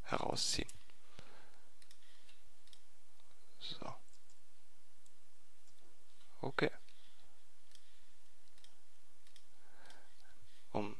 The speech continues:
das Ganze noch etwas realistischer wirken zu lassen, können wir jetzt hier noch mit Schatten nach innen arbeiten. Setze ich mal auf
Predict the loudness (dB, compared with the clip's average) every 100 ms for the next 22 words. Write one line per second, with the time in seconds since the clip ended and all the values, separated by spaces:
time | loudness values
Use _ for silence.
0 | 2 4 6 6 4 4 2 4 4 6
1 | 6 6 6 8 8 10 8 8 8 10
2 | 10 8 4 0 0 0 2 4 6 6
3 | 6 8 10 10 6 0 0 0 0 0
4 | 2 2 2 0 0 0 2 6 8 8
5 | 4 2 4 4 8 10 12 12 10 4
6 | 0 0 0 0 0 0 0 0 0 0
7 | 0 0 0 0 0 0 0 -2 -2 0
8 | 0 0 0 2 2 2 0